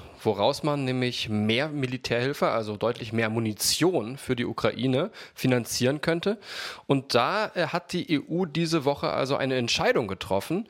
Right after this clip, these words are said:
Und zwar geht's darum, haben ja sicherlich viele mitbekommen, jetzt diese Zinsgewinne aus eingefrorenen russischen Geldern zu nutzen für den Kauf von Waffen für die Ukraine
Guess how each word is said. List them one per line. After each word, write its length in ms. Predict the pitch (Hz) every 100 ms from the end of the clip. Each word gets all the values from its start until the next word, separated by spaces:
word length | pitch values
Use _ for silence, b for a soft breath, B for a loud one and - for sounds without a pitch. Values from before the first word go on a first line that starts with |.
| B B B
Und 140 | 131
zwar 260 | - 135 160
geht's 360 | 139 196 - -
darum, 520 | 123 160 170 175 143
haben 160 | 135
ja 200 | 131 120 -
sicherlich 420 | 131 120 113 -
viele 260 | - 196 165
mitbekommen, 600 | 160 151 - 127 143 151
jetzt 260 | 120 -
diese 320 | 135 120 117 -
Zinsgewinne 960 | - - 269 - - 113 104 110 190 - -
aus 420 | 123 120 123 - B B B -
eingefrorenen 960 | 214 202 220 - - 170 160 165 151
russischen 640 | 127 160 156 - 143 139 135 B B B
Geldern 640 | 110 123 170 185 95 87 92 B B B
zu 160 | - 113
nutzen 560 | 113 117 - 143 196 220
für 200 | - 135
den 200 | 123 120
Kauf 280 | - 110 135
von 240 | 143 117
Waffen 320 | 113 113 156
für 140 | - 135
die 120 | 127
Ukraine 580 | 123 127 95 113 165